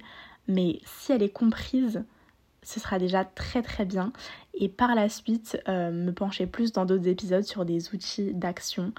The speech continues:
pour permettre de, d'y arriver. Le premier conseil que j'avais écrit, et du coup qui sera le seul, c'est de, euh, redéfinir tes objectifs. De réécrire tes objectifs. Je pense qu'on a tous des objectifs, on les a tous mis,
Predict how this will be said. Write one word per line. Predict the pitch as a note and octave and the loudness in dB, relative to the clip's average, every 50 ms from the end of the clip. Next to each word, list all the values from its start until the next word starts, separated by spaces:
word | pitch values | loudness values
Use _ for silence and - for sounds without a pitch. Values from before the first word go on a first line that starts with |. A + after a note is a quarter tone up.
| - - - - - - _ | -12 -16 -18 -18 -20 -20 _
pour | - - - | -18 -10 -6
permettre | - G3 F3+ F3+ F#3+ G3 F#3 | -4 -2 0 0 0 -2 -2
de, | - - E3+ E3 E3 E3 E3+ F#3+ G#3 G#3+ - _ _ | -2 -2 -2 -2 -2 -2 -4 -6 -8 -10 -14 _ _
d'y | - - G3 | -6 -2 -2
arriver. | F3 F3 F3 E3+ E3 D#3+ D#3 - - _ _ _ - | 0 0 0 -2 0 -2 -2 -4 -6 _ _ _ -12
Le | G3+ F#3+ F3 | -10 -10 -10
premier | - - - - C#4+ D4+ E4 E4 | -12 -12 -8 -4 -2 0 0 0
conseil | D#4+ - G#3+ G#3+ - G#3+ B3 C4 | -2 -4 -4 -4 -2 -2 -2 0
que | - A#3+ | 0 0
j'avais | G#3 G#3 F#3 F#3 F#3 - | 0 0 -2 -2 -4 -4
écrit, | - F3 F3 - - - - G#3+ D#4+ - - _ _ _ _ _ - - | -4 -6 -6 -8 -10 -6 -4 -4 -4 -6 -10 _ _ _ _ _ -8 -6
et | G#3 F#3 | -4 -4
du | - F#3+ | -4 -6
coup | - - A3 | -8 -6 -8
qui | - - | -8 -8
sera | - - - F#3+ F3 | -8 -4 -2 0 0
le | F3 F3 | 0 -2
seul, | F3+ - - G#3+ B3+ C#4+ B3+ A#3 - - - - - - - - | -4 -4 -2 -2 0 0 0 -2 -4 -8 -16 -20 -20 -20 -20 -20
c'est | - - - - - B3 B3 D4 - - - - | -20 -18 -10 -2 0 2 2 2 0 -2 -4 -8
de, | F3+ F3 - G3+ G#3+ A#3 B3 - - | -6 -2 0 2 2 2 2 0 -2
euh, | G3+ F3+ F3+ F3 | -4 -4 -4 -4
redéfinir | F3 F3 G#3 A3+ A#3 F#3+ A3 A3 - - - G3+ G3+ G3+ A#3 - - - | -2 2 4 6 6 6 4 2 2 2 2 2 2 2 0 -2 -4 -2
tes | - G#3+ F#3+ | 0 2 2
objectifs. | G3 E3+ E3+ E3+ E3 - - - - F3+ - - - - _ _ _ - - - - - - - - | 2 2 2 0 -2 -2 -6 -12 -14 -14 -16 -20 -20 -20 _ _ _ -20 -20 -20 -20 -20 -18 -12 -10
De | G3+ E3+ G3+ G3 F#3+ | -2 2 2 4 4
réécrire | F#3+ - - A3+ B3+ B3 - A3+ G3 G3 - - - - A3 A#3 - - | 2 2 2 2 2 2 2 2 0 0 0 -4 -4 -2 -2 -2 -2 0
tes | - G3+ F#3 - | -2 -2 0 0
objectifs. | F3 F#3 E3+ E3 - - - - - G3+ A3+ C4+ C4+ - - - | -2 -2 -2 -4 -4 -6 -8 -4 -2 0 0 0 0 -4 -6 -6
Je | F#3+ F#3+ | -4 -2
pense | F3+ G3+ A3+ A3+ - | 0 0 0 0 0
qu'on | - A#3 F#3+ | 0 -2 -2
a | D#3+ - | -2 -4
tous | - - - - - B3 A3 | -6 -8 -8 -4 -2 -2 0
des | - G#3 F#3+ F#3 | 0 2 2 2
objectifs, | F3+ E3 E3 - - - - - G#3 A3 A#3+ A#3+ - - | 2 0 -2 -4 -6 -8 -6 -2 0 2 2 0 0 -2
on | |
les | F3 E3+ D#3+ | -2 -2 -2
a | D#3+ - | -4 4
tous | - - - - - | 8 8 8 8 6
mis, | A3+ | 0